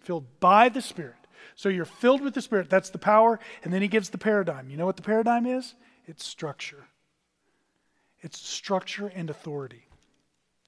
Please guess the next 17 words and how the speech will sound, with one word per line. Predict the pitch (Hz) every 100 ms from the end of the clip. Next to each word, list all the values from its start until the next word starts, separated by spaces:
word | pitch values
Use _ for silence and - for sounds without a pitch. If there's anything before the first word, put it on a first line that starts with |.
| _ _ _ -
That | 175
he, | 180 160
that | 160 170
he |
gives | 160 180 156 - - _ _ _ _ _
information | 180 170 185 185 - 185
to | -
wives | 156 170 165 127 120 - - _ _ _
and | -
then | 151 165
to | 160
husbands. | 175 139 120 117 _ - _ _ _ _
He | -
gives | 165 185
information | 175 175 175 175 170 165
to | 156
children | - 208 190 165 127